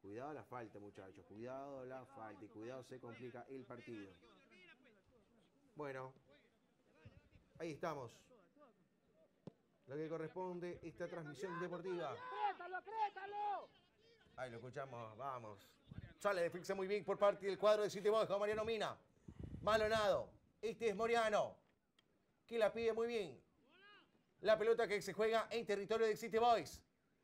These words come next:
Speaker 1: La maneja muy bien Valladares. Ahora con Morán. Cuidado que este es buenas. Este es buena. Atención. Antes había offside. ¿Qué ocurrió acá? ¿Qué ocurrió acá? Offside, sí, señor.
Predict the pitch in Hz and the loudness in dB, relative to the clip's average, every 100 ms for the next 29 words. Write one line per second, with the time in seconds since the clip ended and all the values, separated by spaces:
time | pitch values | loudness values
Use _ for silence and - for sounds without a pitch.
0 | - 190 220 226 220 226 233 233 233 226 | 0 2 4 4 4 4 4 4 4 6
1 | 240 226 156 - - - 214 233 220 226 | 6 4 2 -6 -16 0 4 6 6 6
2 | 233 240 240 190 131 - _ _ - 254 | 4 6 4 2 -2 -16 _ _ -4 2
3 | 240 247 240 240 233 254 240 196 127 - | 6 6 4 2 6 6 6 2 -2 -12
4 | _ - 247 262 254 254 254 233 202 254 | _ -4 -2 2 6 10 10 10 4 2
5 | 233 202 277 277 269 196 - - - _ | 0 8 10 10 8 6 -2 -20 -20 _
6 | _ _ _ _ 151 165 147 135 151 - | _ _ _ _ -8 -8 -8 -6 -6 -2
7 | 196 185 180 170 - - - 330 _ _ | 0 2 0 -4 -14 -20 -20 -20 _ _
8 | _ 349 _ _ _ _ _ _ - _ | _ _ _ _ _ _ _ _ -20 _
9 | - 120 113 117 104 107 101 - - _ | -12 -10 -8 -8 -6 -8 -8 -16 -20 _
10 | 185 131 120 117 120 117 107 - - - | -10 -8 -8 -6 -6 -8 -12 -20 -20 -20
11 | _ _ _ _ 392 571 605 - _ _ | _ _ _ _ -20 -18 -18 -18 _ _
12 | 156 156 - 127 107 104 104 104 | -10 -8 -6 -8 -10 -16 -14 -14